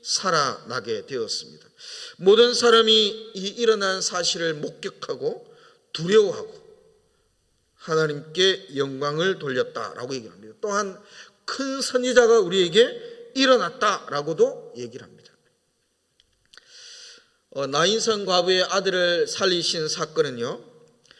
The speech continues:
구약 성경의 대표적인 선지자 엘리야가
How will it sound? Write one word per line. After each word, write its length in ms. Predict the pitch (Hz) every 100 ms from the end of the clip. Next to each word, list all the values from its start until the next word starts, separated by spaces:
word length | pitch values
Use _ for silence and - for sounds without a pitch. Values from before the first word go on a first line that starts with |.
| _ _
구약 280 | 165 175 175
성경의 800 | 170 151 147 170 151 - - - - _ _ _ -
대표적인 720 | - 156 202 175 175 175 170
선지자 720 | - 156 139 135 175 320 - - - _ _ -
엘리야가 800 | 156 185 202 147 165 151 -